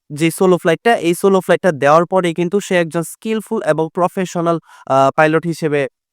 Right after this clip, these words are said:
আহ, উন্নীত হবে, হওয়ার কথা ছিল আর কি, কিন্তু সেটা আর,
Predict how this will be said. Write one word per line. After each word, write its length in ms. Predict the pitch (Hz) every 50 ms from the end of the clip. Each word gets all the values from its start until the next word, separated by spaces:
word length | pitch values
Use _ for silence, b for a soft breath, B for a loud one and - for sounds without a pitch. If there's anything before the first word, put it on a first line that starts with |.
| _ -
আহ, 240 | 131 131 131 - -
উন্নীত 260 | 151 156 165 151 160
হবে, 360 | 156 135 139 135 131 180 247 - _ _ _ - 156
হওয়ার 200 | 156 165 170 180
কথা 300 | - 208 214 - 214 185
ছিল 280 | - - 196 180 180
আর 100 | 175 165
কি, 120 | 160 - 262
কিন্তু 320 | - 214 202 196 180 196
সেটা 420 | - - 180 165 - 165 160 160
আর, 60 | 160